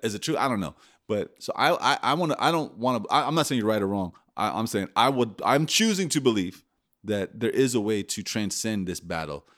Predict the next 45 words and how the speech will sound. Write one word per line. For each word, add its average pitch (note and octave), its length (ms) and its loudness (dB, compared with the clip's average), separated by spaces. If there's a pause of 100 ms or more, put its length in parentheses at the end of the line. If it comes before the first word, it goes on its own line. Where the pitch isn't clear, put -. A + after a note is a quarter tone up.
(380)
and C#3+ 100 2
then D3+ 60 2
you D3 80 0
can C3+ 60 0
go B2+ 40 2
on B2 60 0
to A#2 80 -4
the F#2+ 80 -2
next G2 260 -2
battle. C2+ 320 -10 (400)
But, G2+ 100 -2
like, G2 200 -4
'cause A#2 140 -2
this, B2+ 160 -4
this B2 180 -8
battle, A2+ 340 -2 (120)
this G#2+ 280 -6
battle A#2 300 0
about A#2+ 240 -4
food A2+ 340 -4
and A2 140 -2
desire, F2+ 400 -6
it's - 180 -8
low D3+ 160 0
level, C3 320 -2
and G2+ 80 -2
I'm C3+ 200 -2
still - 420 0
in C3+ 140 2
it, F2+ 180 -6
and F#2 100 -10
I'm E2 160 -12
tired A#2 360 -4
of D2 80 -14
it. - 100 -20
I F#2 60 -8
wanna B2 180 0
be A#2+ 160 -2
able G#2+ 200 -2
to F#2 300 -8 (760)
make A#2+ 200 -2
my B2 180 0 (120)
choice, B2 420 0
like, G#2+ 240 -2
make, A#2+ 300 -2